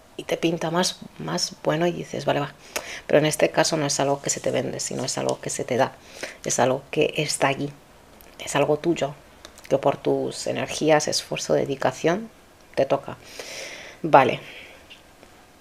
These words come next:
El, em, el angelito del romance te dice que,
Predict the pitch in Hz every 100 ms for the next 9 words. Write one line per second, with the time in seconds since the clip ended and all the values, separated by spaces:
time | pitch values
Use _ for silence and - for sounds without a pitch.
0 | - - - 151 190 208 - 160 147 147
1 | 143 143 - - - - - - - -
2 | - - 156 156 - 156 175 214 175 160
3 | 175 160 156 175 170 135 139 - 156 -
4 | 165